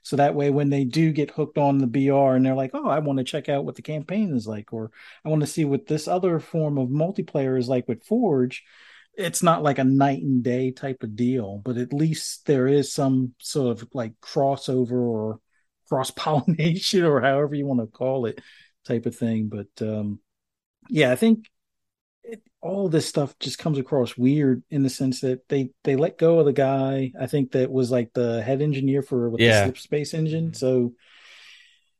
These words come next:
Speaker 1: does that mean that they're kinda scrapping it, or is it like, "All right, dude, you kinda screwed the pooch. We need to move you out, and now we're gonna have to,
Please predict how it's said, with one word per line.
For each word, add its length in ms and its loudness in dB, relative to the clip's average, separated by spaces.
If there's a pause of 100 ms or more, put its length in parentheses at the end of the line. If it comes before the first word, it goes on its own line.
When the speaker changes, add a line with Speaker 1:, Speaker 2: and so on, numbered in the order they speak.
(340)
Speaker 1:
does 200 0
that 260 -4
mean 580 6
that 180 2 (120)
they're 560 4
kinda 260 -4
scrapping 600 2
it, 100 8
or 220 10
is 140 4
it 120 -2
like, 340 4
"All 140 2
right, 240 2
dude, 300 -4
you 340 -4
kinda 320 -2
screwed 360 -4
the 40 -8
pooch. 500 2
We 120 -4
need 180 0
to 80 -2
move 220 0
you 160 2
out, 320 2
and 160 4
now 240 4
we're 120 2
gonna 220 2
have 300 -4
to, 340 -2